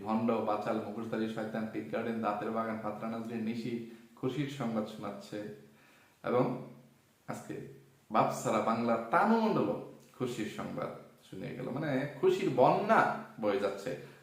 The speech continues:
আমার আসামিদের মানে জীবনে বা ওই জঘন্য চরিত্রের রাতের রাজারানীদের জীবনে। কিন্তু আমার পরিবারে, আমার জীবনে বলবো না, আমার পরিবারে এখন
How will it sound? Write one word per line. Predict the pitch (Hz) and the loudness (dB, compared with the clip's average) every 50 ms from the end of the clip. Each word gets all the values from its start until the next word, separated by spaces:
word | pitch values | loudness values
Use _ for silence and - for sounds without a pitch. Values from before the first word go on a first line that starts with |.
| - 110 | -2 2
আমার | 110 107 101 101 101 | 4 6 8 10 8
আসামিদের | 101 101 - 117 113 110 110 101 98 - - - - - - - _ _ _ _ _ _ _ _ _ _ _ _ | 8 8 4 0 0 0 0 -2 -4 -4 -6 -10 -12 -16 -20 -20 _ _ _ _ _ _ _ _ _ _ _ _
মানে | - 95 95 92 95 92 98 | -12 -10 -8 -8 -8 -6 -4
জীবনে | 107 104 107 113 139 190 220 - - - - - - - | -4 -2 0 0 0 0 -2 -2 -6 -8 -14 -16 -6 -2
বা | 101 98 98 | 0 2 2
ওই | 95 - - 113 | 2 2 2 2
জঘন্য | 113 113 139 160 175 170 156 - | 4 4 4 4 2 2 0 0
চরিত্রের | - 139 127 113 - 113 98 98 95 98 | 2 2 2 2 0 -2 -2 -2 0 0
রাতের | 104 107 - - 127 117 110 101 101 | 0 0 2 0 0 0 2 4 4
রাজারানীদের | 104 104 107 127 131 139 139 131 - - - - - | 4 6 6 6 6 6 4 2 0 -2 -4 -4 -6
জীবনে। | - - - - - - - - - - - _ _ _ _ _ _ | -8 -8 -8 -8 -8 -10 -12 -14 -18 -20 -20 _ _ _ _ _ _
কিন্তু | - 113 117 - 117 110 113 - - - - - - - - - _ _ - 104 120 | -8 -6 -4 0 0 0 2 0 -2 -6 -10 -14 -18 -20 -20 -20 _ _ 4 6 6
আমার | 143 143 147 147 147 147 143 143 143 143 - - | 6 8 8 8 10 10 8 8 6 4 2 4
পরিবারে, | 196 202 202 196 151 113 - - - - - - 151 160 | 6 8 10 10 10 10 8 6 2 -2 -4 -4 -2 0
আমার | 180 180 156 143 | 0 2 2 2
জীবনে | 143 139 131 127 120 117 110 110 - - - - - - _ _ _ _ _ _ _ _ _ - 95 | 2 2 2 0 0 -2 -4 -4 -8 -12 -16 -20 -20 -20 _ _ _ _ _ _ _ _ _ -10 -6
বলবো | 92 92 95 120 143 | -4 -2 0 0 2
না, | 202 254 - - - - - - - - - - | 0 0 -2 -4 -8 -14 -18 -20 -20 -2 2 4
আমার | 123 143 151 147 147 | 6 6 6 4 4
পরিবারে | 151 143 131 117 117 120 127 - - - - - 98 98 | 4 4 4 4 2 2 2 0 -2 -4 -8 -8 -8 -8
এখন | - - 110 | -6 -6 -6